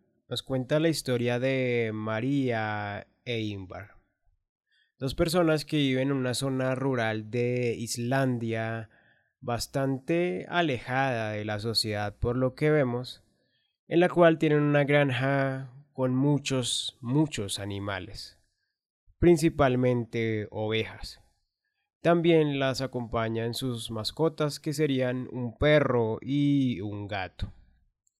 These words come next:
Aquí nos muestran el diario vivir de la pareja, que se basa en el cuidado de los animales de la granja, el cuidado de la tierra, el cuidado de su casa en general,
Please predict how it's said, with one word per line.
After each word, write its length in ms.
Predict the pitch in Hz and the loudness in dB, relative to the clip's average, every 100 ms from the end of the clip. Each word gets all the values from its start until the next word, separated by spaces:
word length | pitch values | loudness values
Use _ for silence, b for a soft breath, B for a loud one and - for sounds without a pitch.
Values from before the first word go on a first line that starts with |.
| _ _ _ _ _ _ _ _ | _ _ _ _ _ _ _ _
Aquí 440 | - - 180 220 | -8 0 2 2
nos 220 | 247 156 123 | 4 2 4
muestran 420 | 123 107 127 135 | 0 0 0 2
el 220 | 147 131 | 4 2
diario 500 | 120 117 113 117 123 | 0 0 0 0 0
vivir 380 | 135 131 117 110 | 0 0 0 -2
de 80 | 117 | -2
la 180 | 123 | -4
pareja, 560 | 117 110 107 110 104 - _ _ _ _ _ _ _ _ | -4 -2 -2 -2 -4 -8 _ _ _ _ _ _ _ _
que 140 | - | -4
se 100 | 139 | 2
basa 480 | 165 156 143 143 143 | 4 4 2 0 0
en 1080 | - 131 123 117 113 110 107 98 95 95 - _ _ - | -2 -2 -2 -2 -4 -6 -8 -10 -14 -18 -20 _ _ -12
el 180 | 117 | -12
cuidado 520 | - 123 113 107 104 110 | -6 -2 0 0 0 0
de 200 | 110 110 | -2 -2
los 180 | 110 | -2
animales 540 | 120 117 110 101 104 104 | -4 -4 -4 -6 -8 -6
de 100 | 110 | -6
la 140 | 104 | -6
granja, 640 | 101 135 147 143 135 131 131 B B B B | -2 0 0 0 -4 -6 -8 B B B B
el 180 | 147 | -6
cuidado 380 | 143 143 131 113 | -2 0 2 2
de 100 | 113 | 0
la 220 | 117 110 | -2 -4
tierra, 800 | - 151 151 135 120 113 113 120 - | 0 2 4 2 -2 -4 -4 -8 -4
el 200 | 160 147 | -4 -2
cuidado 480 | 147 131 120 117 | 0 0 0 0
de 520 | 123 131 127 120 117 107 | 2 2 2 2 0 -2
su 300 | - 120 104 | -4 -4 -4
casa 800 | - 131 123 120 123 117 113 113 | -2 0 0 -2 -2 -2 -2 -4
en 200 | 110 117 | -4 -6
general, 640 | 107 120 117 127 139 139 | -6 -4 -2 0 0 -2